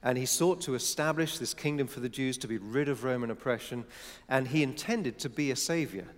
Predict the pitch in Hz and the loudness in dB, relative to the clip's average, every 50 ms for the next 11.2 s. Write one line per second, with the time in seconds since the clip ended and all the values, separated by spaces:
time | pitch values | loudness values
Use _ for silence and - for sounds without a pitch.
0 | - - - - - - _ _ - - 135 120 123 110 - - - 123 110 - | -20 -20 -20 -20 -20 -20 _ _ -2 0 2 2 2 0 0 -2 -4 -4 -4 -4
1 | 107 104 - - - - - - - _ _ _ _ - - - - 123 123 120 | -8 -14 -14 -16 -20 -20 -20 -20 -20 _ _ _ _ -20 -18 -8 -4 0 0 0
2 | 117 127 123 - - 156 151 143 135 127 117 - - 123 120 120 117 - - - | 0 0 -2 -2 0 0 2 2 2 0 -2 -2 -2 -2 -2 -2 -2 -6 -14 -12
3 | - - 160 156 147 - 104 92 95 101 - - - - - - - - - 117 | -2 0 2 2 2 0 -2 -4 -4 -6 -8 -12 -20 -20 -20 -20 -8 -2 -2 0
4 | 113 110 120 113 117 110 107 113 107 104 101 104 98 95 - - - - - - | 0 2 2 2 2 2 0 0 -2 -2 -4 -4 -6 -6 -6 -8 -8 -12 -18 -20
5 | - - 104 101 101 101 - - 120 113 104 98 113 101 - 104 110 117 110 101 | -12 -10 -6 -6 -6 -6 -6 -4 -4 -4 -4 -4 -6 -8 -8 -6 -4 -2 -2 -2
6 | 98 92 - - - - - 123 - - - 180 185 196 175 - 107 104 98 101 | -2 -4 -6 -10 -16 -8 -4 0 2 2 4 4 4 4 2 2 0 -4 -4 -6
7 | 113 - - - - - - 131 120 117 135 139 131 127 120 101 - 92 101 92 | -8 -10 -16 -20 -14 -6 -2 -2 0 2 2 0 2 0 -2 -4 -6 -6 -6 -6
8 | 90 92 - - - - - - _ _ _ _ _ _ _ _ _ _ _ - | -8 -10 -14 -18 -20 -20 -20 -20 _ _ _ _ _ _ _ _ _ _ _ -4
9 | 139 127 147 151 147 135 127 - 135 120 - - 175 175 160 127 - - - - | -2 2 2 4 4 2 2 0 -2 -2 -2 0 0 0 0 0 -4 -8 -16 -18
10 | - - - - - - _ - 120 - 120 117 107 107 107 110 - - 135 127 | -20 -20 -20 -20 -20 -20 _ -12 -6 -2 -2 -2 -2 -2 -4 -4 -4 -6 -6 -6
11 | 95 98 - | -6 -10 -14